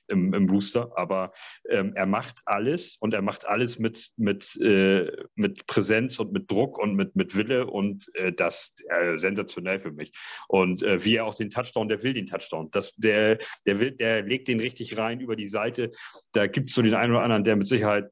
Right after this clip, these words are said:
äh, auch getackelt worden wäre, vielleicht noch an der Ein-Yard-Line oder so, aber der, der tankt sich da durch, also das ist schon sensationell.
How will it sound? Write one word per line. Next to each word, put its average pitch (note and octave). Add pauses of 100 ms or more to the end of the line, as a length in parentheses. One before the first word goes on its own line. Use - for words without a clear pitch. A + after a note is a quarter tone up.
äh, G2
auch F#2
getackelt G2+
worden F2
wäre, F2+
vielleicht F2+
noch G2 (420)
an G2+
der G2
Ein-Yard-Line F#2
oder E2+
so, F2+
aber F#2
der, F#2+ (100)
der G2
tankt A#2+
sich G#2
da G2+
durch, A2
also F#2
das F2+
ist -
schon E2+ (380)
sensationell. F#2